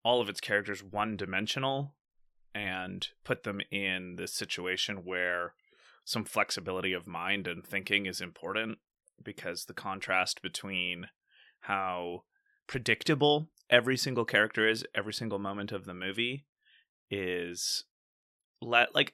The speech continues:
I don't know, I, especially considering this movie is so new. Like, I'm thinking of other modern films like It Follows or Hereditary or Pyewacket, where all the characters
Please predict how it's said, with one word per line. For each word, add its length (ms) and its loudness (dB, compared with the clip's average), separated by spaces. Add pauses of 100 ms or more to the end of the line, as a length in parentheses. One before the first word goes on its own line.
I 100 12
don't 120 8
know, 80 6
I, 140 4 (360)
especially 400 0
considering 400 0
this 140 -6
movie 240 -2
is 120 -2
so 140 0
new. 560 -2 (380)
Like, 100 -2
I'm 100 -2
thinking 300 0
of 80 0
other 200 8
modern 360 4
films 540 -6
like 240 -2
It 160 2
Follows 560 0
or 80 -4
Hereditary 920 -2 (520)
or 380 -4
Pyewacket, 800 4 (800)
where 460 6 (600)
all 280 8
the 40 2
characters 680 8